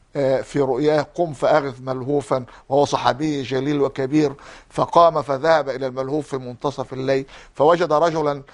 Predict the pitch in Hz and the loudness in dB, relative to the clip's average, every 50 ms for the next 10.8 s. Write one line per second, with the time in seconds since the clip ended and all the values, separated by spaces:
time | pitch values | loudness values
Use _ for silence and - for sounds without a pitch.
0 | - _ _ _ - 139 139 139 143 165 180 151 165 151 151 151 143 139 - - | -20 _ _ _ -6 -2 0 2 2 2 2 2 2 0 0 0 -2 0 0 2
1 | 160 151 143 139 135 139 143 139 139 123 123 127 127 131 131 - - 151 143 143 | 0 2 0 0 -2 -2 -2 -2 -2 -2 -2 -2 -2 -2 -4 -4 -6 -8 -4 -2
2 | 143 127 - - - - _ - - - 139 131 120 - - 165 160 147 139 139 | -4 -4 -4 -8 -20 -20 _ -2 2 4 4 4 2 2 2 2 2 2 0 -4
3 | 139 139 - - 147 147 139 139 139 135 139 135 139 139 - - - - _ - | -8 -6 -2 -2 -2 0 0 -2 -4 -4 -2 -2 -2 -2 -2 -6 -12 -20 _ -12
4 | - - - - 160 170 165 165 165 175 170 165 - - 180 190 190 175 170 151 | -12 -8 2 4 6 6 6 6 4 2 2 2 0 -2 0 0 0 0 -2 -2
5 | 143 156 156 147 147 165 175 180 - 156 143 - 143 143 135 131 160 170 165 139 | 0 0 0 2 2 2 2 2 2 0 -2 -4 -6 -4 -2 0 0 0 0 -2
6 | 110 156 - - _ - - - _ - - 143 151 165 - - 151 160 170 165 | -4 -8 -10 -10 _ -20 -20 -20 _ -4 -2 0 0 0 2 2 2 2 2 0
7 | - - 143 - - 160 160 - - 143 147 135 - - 165 - 135 - - 143 | -2 -6 -6 -4 -2 -4 -4 -4 -6 -8 -10 -6 -2 0 2 2 0 -2 -6 -6
8 | 143 143 143 143 147 147 139 139 139 - - - - _ - 135 139 143 139 135 | -4 0 0 0 0 2 0 -2 -2 -4 -10 -20 -20 _ -2 0 0 0 0 0
9 | - 170 160 - - - 135 131 117 123 131 127 131 127 127 - 143 143 139 127 | 0 0 -2 -2 -2 -4 -4 -2 -2 -4 -4 -2 -2 -2 0 0 0 0 0 -2
10 | - - 143 139 123 135 131 127 123 120 - 131 123 123 127 127 | -2 0 -2 0 0 0 -2 -2 -2 -2 -4 -4 -2 -2 -2 -4